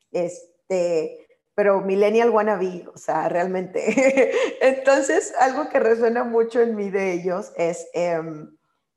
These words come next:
esta parte de vivir la vida aquí y ahora, de no tener que esperarme a que tenga sesenta años o sesenta y cinco y me jubile y pueda empezar a disfrutar entonces, ¿no? Entonces, creo que es algo que también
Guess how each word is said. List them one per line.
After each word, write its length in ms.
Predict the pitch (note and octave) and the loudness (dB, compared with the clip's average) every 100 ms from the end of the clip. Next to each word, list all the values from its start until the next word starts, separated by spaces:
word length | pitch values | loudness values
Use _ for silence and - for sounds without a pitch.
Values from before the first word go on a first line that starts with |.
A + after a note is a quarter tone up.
| - | -12
esta 540 | F#3+ - A#3 - - | -6 -2 -2 -2 -4
parte 640 | F#3 G3 F#3 - G#3 A#3 - | 0 0 -4 -6 -2 0 -2
de 100 | F3+ | -6
vivir 280 | E3+ F#3 F#3 | -6 -4 -2
la 120 | G3 | -2
vida 240 | G3+ F#3+ | -2 -4
aquí 280 | G3+ G3+ G3 | -6 -6 -10
y 120 | F3+ | -2
ahora, 540 | E3+ E3+ G3 - - - | 0 0 0 -2 -6 -14
de 160 | - F3+ | -12 -10
no 160 | F3 F3 | -8 -8
tener 400 | G#3 G3 F#3+ F#3+ | -6 -6 -8 -8
que 80 | |
esperarme 920 | F#3+ - F3 F3 F3 F3+ F#3 G#3 - - | -10 -8 -6 0 2 0 -2 -6 -6 -6
a 340 | E3+ E3 - | -6 -6 -8
que 140 | - D#3 | -10 -10
tenga 380 | - E3 F#3 G#3 | -8 -8 -6 -8
sesenta 600 | F#3 - F3+ F3+ F#3+ F#3 | -10 -10 -10 -6 -4 -4
años 300 | F3+ F3+ G3 | -4 -10 -12
o 60 | E3+ | -14
sesenta 440 | D#3+ E3 F3 D#3+ | -14 -14 -12 -10
y 80 | D#3+ | -10
cinco 380 | - F3 F3 G3+ | -8 -10 -2 -2
y 60 | |
me 220 | F#3+ F3 | -2 -6
jubile 880 | - D#3 D3+ F#3+ F#3+ F3+ F#3 - - _ _ - | -8 -10 -10 -8 -6 -6 -6 -8 -14 _ _ -18
y 80 | F#3+ | -4
pueda 220 | G#3 G#3 | 0 2
empezar 280 | G#3 F#3 F#3+ | 0 -4 -4
a 40 | |
disfrutar 360 | F#3+ E3 F3 E3+ | -4 -8 -6 -6
entonces, 800 | E3 - G#3+ A3 - D#3 - | -6 -2 0 -2 -6 -12 -10
¿no? 140 | F3 F3+ | -8 -8
Entonces, 480 | F3+ D#3+ G3+ G3 - _ _ | -8 -8 -8 -8 -12 _ _
creo 220 | - G#3 G#3+ | -2 -2 2
que 80 | |
es 160 | A#3+ A#3+ | 2 4
algo 280 | G#3+ G#3+ A3+ | 2 2 0
que 80 | A3+ | -2
también 840 | G#3 E3 E3 F#3 F#3+ G3 G3 - | -4 -8 -6 -4 -4 -4 -10 -20